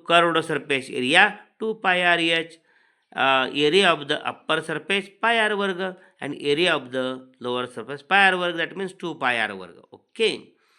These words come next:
two into area of the circular face, two pi R S plus two pi R square, common two pi R, two pi R, we get two pi R into bracket H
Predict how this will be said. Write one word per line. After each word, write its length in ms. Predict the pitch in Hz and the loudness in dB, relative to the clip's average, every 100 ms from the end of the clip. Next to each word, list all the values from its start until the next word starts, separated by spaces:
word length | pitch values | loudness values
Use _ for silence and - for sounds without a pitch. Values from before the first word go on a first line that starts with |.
| _ _ 139 | _ _ -6
two 100 | 143 | -4
into 480 | 117 104 196 220 220 - - | -4 -4 -4 -4 -6 -20 -10
area 220 | 120 131 | -4 -4
of 80 | 135 | -4
the 100 | 175 | -6
circular 400 | 220 202 196 190 | -6 -6 -6 -6
face, 300 | 180 175 175 - _ _ _ _ _ _ _ - | -6 -8 -10 -18 _ _ _ _ _ _ _ -8
two 300 | 165 170 170 | -6 -6 -2
pi 260 | 147 143 139 135 | 2 2 2 0
R 60 | |
S 220 | 135 131 - | -2 -6 -8
plus 200 | 131 127 - | -8 -8 -8
two 140 | 135 131 - | -10 -10 -4
pi 260 | 127 123 123 117 | 0 0 0 -4
R 80 | 117 | -6
square, 420 | - 175 190 175 - _ - | -4 0 0 -2 -16 _ -2
common 460 | 135 160 202 196 196 | 0 0 -4 -6 -8
two 280 | 208 202 - | -8 -8 -6
pi 240 | 180 175 | -4 -4
R, 320 | 175 175 170 170 | -6 -8 -8 -10
two 160 | 170 165 | -10 -4
pi 140 | 160 160 | -2 0
R, 100 | 156 | -2
we 160 | 147 147 | -4 -2
get 320 | 190 226 - - - | -2 -2 -6 -20 -12
two 360 | 160 160 160 160 - | -8 -6 -8 -10 -2
pi 400 | 147 139 131 - - | 2 2 0 -6 -2
R 360 | 135 180 202 - - - | 4 4 2 -6 -20 -14
into 240 | 127 127 131 | -10 -8 -4
bracket 500 | 127 127 190 208 - _ _ 104 | -4 -2 -4 -6 -12 _ _ -10
H 460 | 120 139 139 - | -4 -4 -4 -16